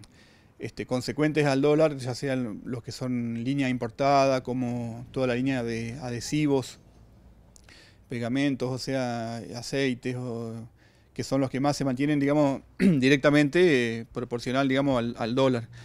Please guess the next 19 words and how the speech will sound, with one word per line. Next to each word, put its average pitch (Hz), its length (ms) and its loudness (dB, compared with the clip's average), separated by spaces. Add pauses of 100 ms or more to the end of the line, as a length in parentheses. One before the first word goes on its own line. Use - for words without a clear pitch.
(180)
Pero 139 120 2
la 151 80 6
ma-, 175 160 4
la 151 120 2
gran 170 200 4
mayoría, 185 380 2
ya 160 140 0
sea 147 280 4
la, 120 340 0
la 120 140 -6
lista 135 400 -2
de 117 300 -4 (520)
lo 123 180 -4
que 123 100 -6
sea, 120 760 0
este, 117 400 -12
repuesto 131 340 -6
nacional, 147 800 0 (500)
em, 120 920 -8